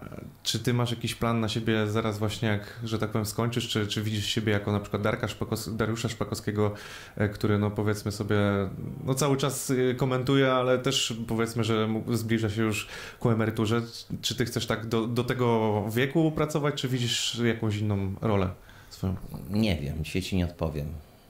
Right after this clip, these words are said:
Speaker 2: Na pewno wiem, że wielki mistrz słowa Bogdan Tomaszewski, tylko dlatego, a może też dzięki temu, że do końca gdzieś pozostał aktywny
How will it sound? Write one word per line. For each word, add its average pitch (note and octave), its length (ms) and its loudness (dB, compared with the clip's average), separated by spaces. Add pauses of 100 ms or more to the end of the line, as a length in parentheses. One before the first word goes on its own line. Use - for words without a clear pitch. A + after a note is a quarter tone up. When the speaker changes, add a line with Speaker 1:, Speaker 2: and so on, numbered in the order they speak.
(400)
Speaker 2:
Na F2+ 100 -2
pewno G2 300 0
wiem, G2 180 0
że F2+ 140 0
wielki F#2+ 320 0
mistrz F#2 360 0
słowa F2+ 340 0
Bogdan E2+ 380 0
Tomaszewski, E2 760 -2 (1000)
tylko F2 260 -2
dlatego, E2+ 640 0 (320)
a E2 100 -4
może D#2+ 560 0 (880)
też E2 160 -4
dzięki E2 340 -2
temu, D#2+ 360 0
że D2+ 280 -2 (460)
do F2+ 140 -2
końca F2 320 -2
gdzieś D#2+ 200 -8
pozostał E2 440 -4
aktywny F2 640 -2